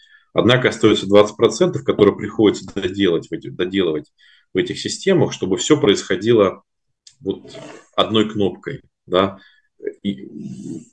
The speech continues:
чтобы не нужно было перебирать последовательно, одну операцию выполнил, вторую выполнил, третью выполнил, и так каждый раз,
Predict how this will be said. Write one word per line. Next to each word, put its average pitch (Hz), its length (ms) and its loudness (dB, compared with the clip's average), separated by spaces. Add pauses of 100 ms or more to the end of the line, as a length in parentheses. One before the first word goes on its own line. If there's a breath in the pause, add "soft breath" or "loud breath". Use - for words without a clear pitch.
(320)
чтобы 110 280 2
не 120 80 8
нужно 127 300 8
было 104 400 8 (260 loud breath)
перебирать 104 680 6
последовательно, 95 1040 -2
одну 95 240 0
операцию 101 500 0
выполнил, 90 240 -4
вторую 92 360 2
выполнил, 90 300 -4
третью 101 420 0
выполнил, 80 360 -8 (680 soft breath)
и - 60 -8
так - 260 0
каждый 92 300 4
раз, 156 340 4